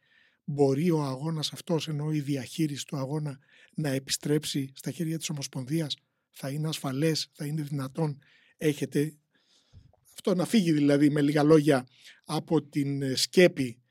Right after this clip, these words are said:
της, ε, κυβέρνησης, της όποιας κυβέρνησης,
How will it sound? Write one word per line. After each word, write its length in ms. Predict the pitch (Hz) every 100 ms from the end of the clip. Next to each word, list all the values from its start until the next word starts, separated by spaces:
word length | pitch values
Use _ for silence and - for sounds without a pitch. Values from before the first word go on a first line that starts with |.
| _ _ _ _
της, 380 | 151 131 - -
ε, 380 | 139 135 135 135
κυβέρνησης, 760 | - 156 156 151 135 220 226 - _ _ _
της 140 | -
όποιας 280 | 147 147 139
κυβέρνησης, 680 | 143 143 180 247 277 262